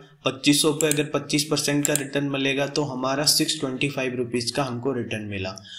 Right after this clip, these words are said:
और फ़ाइव परसेंट का return मानेंगे तो हमको वन ट्वेंटी फ़ाइव रुपीज़ का return मिला। तो आप समझ सकते हैं कि वन ट्वेंटी फ़ाइव ये कैसे आया है। तो आप देख सकते हैं कि पच्चीस सौ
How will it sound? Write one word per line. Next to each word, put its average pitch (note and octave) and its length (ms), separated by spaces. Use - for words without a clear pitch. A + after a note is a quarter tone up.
और A2+ 140
फ़ाइव D3 340
परसेंट D3 360
का D3+ 80
return C#3+ 340
मानेंगे C3 480
तो D#3 120
हमको C3 380
वन B2+ 200
ट्वेंटी C3+ 340
फ़ाइव B2+ 280
रुपीज़ A#2 360
का B2 80
return A2+ 300
मिला। G2+ 280
तो A2+ 80
आप A2+ 240
समझ B2+ 200
सकते C#3+ 260
हैं C#3 120
कि C#3 120
वन B2 220
ट्वेंटी C#3 280
फ़ाइव C#3 240
ये C#3 80
कैसे A2+ 360
आया C3+ 220
है। C3 120
तो C3 80
आप B2 200
देख A#2+ 160
सकते B2+ 260
हैं C3 120
कि C3 80
पच्चीस B2 500
सौ D#3 120